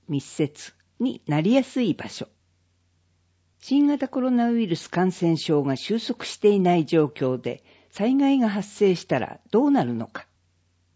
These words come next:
避難所における感染症対策が必要になることが想定される中、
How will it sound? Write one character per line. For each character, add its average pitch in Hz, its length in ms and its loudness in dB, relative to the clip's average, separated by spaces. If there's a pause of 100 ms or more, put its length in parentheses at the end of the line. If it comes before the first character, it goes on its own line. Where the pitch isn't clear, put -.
(220)
避 - 140 -10
難 269 240 0
所 277 100 -2
に 262 140 2
お 240 100 0
け 233 160 2
る 202 100 0
感 190 240 -2
染 240 240 -2
症 220 260 0
対 202 220 0
策 139 280 -6
が 120 80 -6
必 - 280 -10
要 220 200 2
に 202 120 2
な 190 140 2
る 147 80 -4
こ 135 140 -4
と 120 100 -6
が 107 240 -10
想 156 260 -8
定 202 260 0
さ 151 180 -2
れ 143 100 -2
る 139 100 -4
中、 - 360 -8